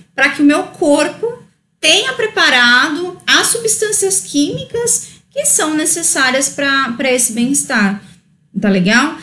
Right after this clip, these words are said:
Então, se você tem o hábito de praticar essa atividade física, né, como uma das primeiras ações do dia, a probabilidade de você ter um dia com maior rendimento,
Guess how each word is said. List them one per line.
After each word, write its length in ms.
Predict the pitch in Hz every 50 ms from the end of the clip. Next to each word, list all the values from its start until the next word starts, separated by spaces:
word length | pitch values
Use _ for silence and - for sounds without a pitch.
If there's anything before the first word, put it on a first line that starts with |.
| - -
Então, 240 | 226 233 262 302 339
se 120 | - 302
você 280 | 269 294 294 - - -
tem 200 | - 440 392 392
o 100 | 392 302
hábito 480 | 269 262 254 240 233 - - - 240
de 120 | 226 226 233
praticar 640 | - 269 240 254 247 - - - - 240 226 220
essa 160 | 214 214 233
atividade 560 | 226 - - 220 233 208 220 214 214 208 226 233
física, 760 | 226 - - 220 208 202 185 180 170 170 - - 190 180 175 - - - _ _
né, 220 | - 214 233 233 233
como 160 | 277 262 277
uma 160 | 302 311 302
das 200 | 277 254 269 285
primeiras 680 | - - 247 240 233 233 233 269 359 415 480 480 415 330
ações 420 | 294 294 - - 247 233 233 226
do 140 | 202 208 208
dia, 560 | 180 180 185 190 226 269 294 269 220 190 - - - - - _
a 100 | 185 208
probabilidade 1300 | - - 247 247 320 339 370 349 277 339 302 330 277 262 233 240 240 247 254 262 262 254 233 233 226
de 60 | 220
você 240 | 220 220 - - 233
ter 160 | - - 226
um 120 | 226 226 226
dia 280 | 202 202 208 214 220
com 120 | 214 - 220
maior 360 | 214 208 202 202 202 208 226
rendimento, 1040 | 233 233 226 233 247 233 247 269 269 247 226 220 220 220 226 226 226 240 233 233